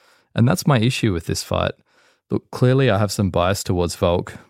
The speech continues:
but I do think Ilia is fantastic. I really do believe that he's the next long-term champion of this division.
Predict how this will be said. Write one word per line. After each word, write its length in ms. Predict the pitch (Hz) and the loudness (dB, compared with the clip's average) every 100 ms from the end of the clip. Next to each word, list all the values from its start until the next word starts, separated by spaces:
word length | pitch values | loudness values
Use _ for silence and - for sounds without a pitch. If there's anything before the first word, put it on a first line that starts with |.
| _ _ | _ _
but 80 | 110 | 0
I 80 | 110 | 2
do 160 | 110 147 | 2 2
think 240 | 131 98 | 2 2
Ilia 260 | 98 104 98 | 2 2 2
is 160 | 92 | 0
fantastic. 800 | - 85 - 92 - 92 90 - _ _ _ | -2 -2 -2 -4 -2 -6 -6 -12 _ _ _
I 80 | - | 0
really 260 | 107 135 123 | 4 4 4
do 180 | 107 | 2
believe 300 | 101 92 92 | 2 0 0
that 120 | 95 104 | 0 0
he's 240 | 104 98 | 0 2
the 80 | 90 | 0
next 260 | 90 - | -2 -2
long-term 420 | 90 87 87 90 87 | -2 0 0 0 -2
champion 400 | - 85 95 90 | -2 -2 -2 -2
of 80 | |
this 120 | 87 - | -2 -4
division. 500 | 87 85 - 82 | -4 -4 -4 -6